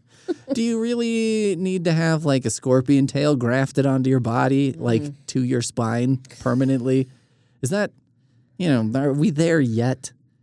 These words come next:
Speaker 2: That
Speaker 1: I feel like
Speaker 2: feels like
Speaker 1: there's
Speaker 2: an
Speaker 1: steps in
Speaker 2: overreaction.
Speaker 1: between. Yeah. So anyway, those are my reasons, but, you know.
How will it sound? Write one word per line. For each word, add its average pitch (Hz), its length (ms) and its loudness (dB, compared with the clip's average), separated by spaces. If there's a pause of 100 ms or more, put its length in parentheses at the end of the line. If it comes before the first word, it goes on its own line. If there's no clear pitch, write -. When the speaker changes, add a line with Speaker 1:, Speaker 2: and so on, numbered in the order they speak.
(580)
Speaker 2:
That - 100 -12
Speaker 1:
I - 40 -10
feel 165 180 4
like 160 160 4
Speaker 2:
feels - 20 -6
like 143 140 2
Speaker 1:
there's 147 100 0
Speaker 2:
an 151 80 0
Speaker 1:
steps 139 300 0
in 113 100 0
Speaker 2:
overreaction. 110 60 -2
Speaker 1:
between. 92 560 -4
Yeah. 98 300 0 (800)
So 269 100 -2
anyway, 107 420 2 (220)
those 165 220 4
are 104 40 0
my 92 180 -2
reasons, 73 460 -10
but, 90 240 -8
you 110 120 -4
know. 82 160 -10